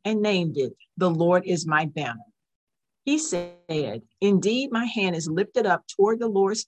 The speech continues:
throne. The Lord will be at war with Amalek from generation to generation." And so again, that was Exodus seventeen, verses eight through sixteen.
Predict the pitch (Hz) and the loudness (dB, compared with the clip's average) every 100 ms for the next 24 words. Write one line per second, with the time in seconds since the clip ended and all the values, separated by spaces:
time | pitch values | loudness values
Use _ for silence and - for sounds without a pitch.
0 | - 156 82 - _ _ _ _ _ - | -6 -4 -4 -10 _ _ _ _ _ -4
1 | 165 165 208 226 240 247 233 254 247 254 | -2 2 4 4 2 -2 -2 -2 -2 0
2 | 208 180 151 156 180 - 262 262 160 135 | 0 2 0 -2 -6 -6 -2 -2 -2 -6
3 | 127 - _ 165 160 170 165 170 147 143 | -12 -16 _ -6 -4 -4 -2 -2 -4 -6
4 | - - - 160 - - 156 - 135 131 | -8 -14 -16 -16 -14 -10 -8 -6 -6 -6
5 | 104 104 - - 95 - - _ _ - | -8 -8 -8 -8 -10 -16 -20 _ _ -20
6 | _ 147 147 151 139 143 160 180 185 160 | _ -8 -2 -2 -2 -4 -4 -2 -2 -4
7 | 151 147 - - - 247 240 202 220 - | -6 -10 -6 -6 -4 -8 -6 -4 -6 -8
8 | - 175 175 226 233 - 160 151 151 180 | -8 -4 -4 -4 -6 -6 -6 -6 -10 -12
9 | - _ _ - 165 160 170 165 156 156 | -14 _ _ -6 2 2 2 -4 -8 -8
10 | - 165 175 226 - - _ _ - 170 | -6 -2 -2 -2 -8 -14 _ _ -8 -2
11 | 170 165 175 180 _ - - 175 - - | 0 0 -4 -8 _ -10 -4 -4 -4 -10
12 | - - - | -10 -12 -18